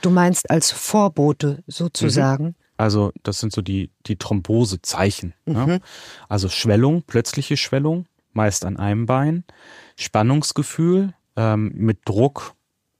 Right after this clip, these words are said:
Speaker 2: oder Ziehen in der Wade oder im Obergesch-, Oberschenkel.
Speaker 1: Mhm.
Speaker 2: Ähm, dann verfärbt sich meist die Haut bläulich oder rötlich.
Speaker 1: Mhm.
Speaker 2: Das ist ein Hinweis darauf.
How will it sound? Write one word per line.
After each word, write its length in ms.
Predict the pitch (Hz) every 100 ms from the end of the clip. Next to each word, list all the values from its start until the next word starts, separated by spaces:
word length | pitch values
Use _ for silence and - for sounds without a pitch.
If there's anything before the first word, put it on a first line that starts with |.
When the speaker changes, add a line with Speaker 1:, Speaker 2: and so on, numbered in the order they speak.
| _
Speaker 2:
oder 360 | 110 113 107
Ziehen 520 | - - 139 131 156 156
in 120 | 120
der 220 | 107 87
Wade 420 | 95 98 120 165
oder 240 | 151 113 104
im 120 | 92
Obergesch-, 680 | 104 120 139 139 151 - -
Oberschenkel. 840 | 131 131 147 165 160 - 190 247 117
Speaker 1:
Mhm. 200 | 135 165 - - - - - - -
Speaker 2:
Ähm, 460 | 123 117 117 117 -
dann 340 | - 120 117 - -
verfärbt 560 | - 113 - 123 -
sich 220 | - 123
meist 300 | 117 107 104
die 120 | 98 92
Haut 460 | - 117 143 - -
bläulich 640 | - 107 107 120 135 135 -
oder 200 | 107 101
rötlich. 800 | 92 101 117 - 156 226 - -
Speaker 1:
Mhm. 420 | 156 127 104 139
Speaker 2:
Das 160 | 202 -
ist 200 | 98 -
ein 60 |
Hinweis 440 | 101 120 123 139 143
darauf. 460 | 143 143 147 160